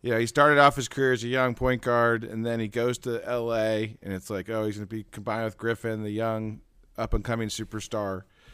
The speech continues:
And, um, and, yeah, that doesn't really, they don't really collide. Like,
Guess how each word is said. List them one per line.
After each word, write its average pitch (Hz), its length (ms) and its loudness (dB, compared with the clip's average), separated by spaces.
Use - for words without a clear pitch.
And, 95 680 -2
um, 85 460 -8
and, 104 400 -4
yeah, 107 140 -2
that 101 160 0
doesn't 110 220 -6
really, 101 300 -4
they 104 140 -6
don't 117 140 0
really 107 240 0
collide. 131 320 2
Like, 95 160 0